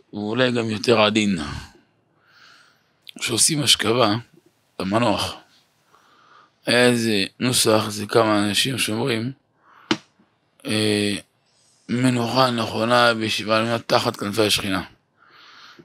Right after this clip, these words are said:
זה לא נכון, כתב שלה הקדוש, הביא רב עובדיה, ועוד הרבה פוסקים הביא את זה.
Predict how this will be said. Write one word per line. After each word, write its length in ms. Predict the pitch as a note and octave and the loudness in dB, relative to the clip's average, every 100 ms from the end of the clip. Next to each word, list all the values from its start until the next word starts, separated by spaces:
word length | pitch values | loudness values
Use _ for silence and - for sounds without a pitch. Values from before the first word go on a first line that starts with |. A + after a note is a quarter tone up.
| _ | _
זה 260 | - G#2+ B2+ | -6 0 2
לא 200 | B2 B2 | 4 2
נכון, 280 | A2+ A#2+ G2+ | 2 0 -2
כתב 340 | G2 A2 A2+ G#2 | -2 2 2 2
שלה 240 | G#2+ G#2+ | 0 0
הקדוש, 520 | G#2 G#2 A#2+ A#2 - | 0 -2 2 2 0
הביא 160 | G2+ G#2 | -2 0
רב 60 | |
עובדיה, 520 | G2 G2+ B2+ A#2 G#2+ G2+ | 2 2 0 0 -2 -2
ועוד 200 | G2+ G#2 | -2 -2
הרבה 200 | A2 A#2 | -2 -4
פוסקים 400 | A2+ - A2 A2 | -6 -6 -4 -4
הביא 220 | G2 F#2 | -4 -8
את 60 | |
זה. 140 | G#2 | -10